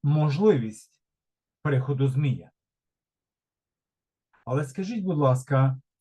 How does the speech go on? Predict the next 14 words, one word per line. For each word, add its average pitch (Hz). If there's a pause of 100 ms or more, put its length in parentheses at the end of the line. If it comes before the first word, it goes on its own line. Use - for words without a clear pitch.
(200)
чи 165
ж -
змій 139
не 165
був 139
суджений? 147 (1500)
І 160
чи 180
до 156
Адамів 165
світ 143 (220)
не 180
був 147 (220)
знищений, 160